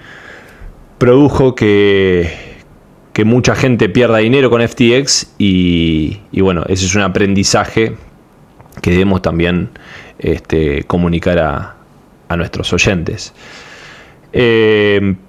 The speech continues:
esto produjo una gran caída en el precio en el año dos mil veintidós. Eh,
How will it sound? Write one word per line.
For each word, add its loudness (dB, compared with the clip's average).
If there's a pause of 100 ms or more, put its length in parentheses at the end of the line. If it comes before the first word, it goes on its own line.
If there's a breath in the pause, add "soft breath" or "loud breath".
(460)
esto 0
produjo 2
una 0 (100)
gran 2
caída 4
en 2
el 0
precio 2
en -2
el 2
año 0
dos 0
mil 2
veintidós. 0 (100)
Eh, -2